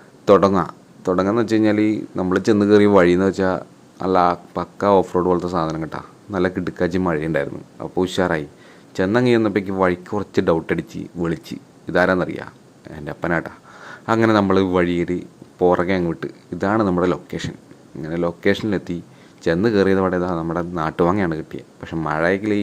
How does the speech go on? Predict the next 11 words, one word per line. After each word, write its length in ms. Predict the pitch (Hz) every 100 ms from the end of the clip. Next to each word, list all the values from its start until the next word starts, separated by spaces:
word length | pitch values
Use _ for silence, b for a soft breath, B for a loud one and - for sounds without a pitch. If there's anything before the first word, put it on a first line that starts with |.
| 104
ഇത് 80 | 110
കഴിക്കാൻ 260 | 104 90 98
ഒരു 100 | 95 82
മൂഡില്ലായിരുന്നു 560 | 78 85 92 80 78
കേട്ടാ. 140 | 73 - B B B -
ഇതങ്ങ് 220 | 117 117
മാറ്റി 220 | 87 80 82
വെച്ച്. 180 | 73 - - B B B -
അവസാനം 320 | 87 87 107 107
നമ്മുടെ 200 | 95 92 -
സംഭവങ്ങൾ 420 | 82 80 90 92